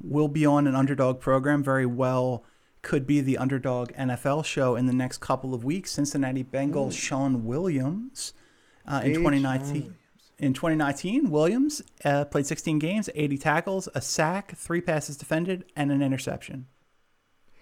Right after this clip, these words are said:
Speaker 2: Yeah, th-, super consistent guy, um, and,
Speaker 1: Mm-hmm.
Speaker 2: and, and, and fun to watch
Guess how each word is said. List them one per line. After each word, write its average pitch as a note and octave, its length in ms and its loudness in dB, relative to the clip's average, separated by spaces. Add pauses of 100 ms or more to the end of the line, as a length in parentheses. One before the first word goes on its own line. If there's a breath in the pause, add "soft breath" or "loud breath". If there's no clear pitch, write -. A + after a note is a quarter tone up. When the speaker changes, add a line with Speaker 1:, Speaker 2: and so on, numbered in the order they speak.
(140 soft breath)
Speaker 2:
Yeah, F3+ 360 0 (200)
th-, - 320 -8
super E3 460 0
consistent C3 580 -6
guy, A#2+ 360 -4 (120)
um, B2 480 -8 (320)
and, B2+ 180 -4
Speaker 1:
Mm-hmm. B2 100 2
Speaker 2:
and, A#2+ 240 -8
and, - 180 -14 (280)
and A#2+ 320 -12
fun G3 240 2
to E3 60 4
watch C#3 440 4